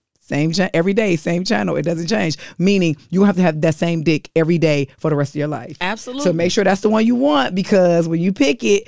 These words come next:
Speaker 1: So since then, <laughs> this is all sick, crazy, my fucking mind is. Since then, <laughs> if, like, when I meet a guy I like, I'm always like, "Okay, guy, like, this, this is a good one. Like, <laughs> I, I'll be okay with this one." <laughs>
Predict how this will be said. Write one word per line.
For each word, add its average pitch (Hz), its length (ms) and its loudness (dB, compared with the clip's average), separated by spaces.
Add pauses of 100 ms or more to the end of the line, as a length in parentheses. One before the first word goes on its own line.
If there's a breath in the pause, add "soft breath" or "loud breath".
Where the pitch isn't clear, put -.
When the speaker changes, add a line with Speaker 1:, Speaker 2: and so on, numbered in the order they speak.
(140 loud breath)
Speaker 1:
So 285 200 0
since 415 420 -2
then, 196 600 0 (200)
<laughs> - 180 -12
this 269 220 -4
is 226 100 -12
all 185 180 -4
sick, - 440 -4 (520)
crazy, 214 640 0
my 180 180 2
fucking 185 460 -4
mind 160 240 -4
is. 131 100 -10 (240 loud breath)
Since 240 280 0
then, 311 440 0 (260 loud breath)
<laughs> - 220 -14
if, 175 580 -2
like, 160 180 0
when 165 100 0
I 175 60 0
meet 190 160 4
a 180 40 0
guy 175 220 2
I 165 40 2
like, 180 340 2
I'm 165 140 2
always 165 200 0
like, 165 100 2
"Okay, 208 260 0
guy, 175 240 -2
like, 151 200 -4
this, 180 380 -8 (260 loud breath)
this 202 180 0
is 277 120 -4
a 277 60 -4
good 240 220 0
one. 233 220 -4
Like, - 180 -4
<laughs> - 40 -4
I, - 280 -2
I'll 220 160 0
be 302 120 2
okay - 360 2
with 262 240 0 (120)
this - 260 0
one." - 200 2
<laughs> - 40 -20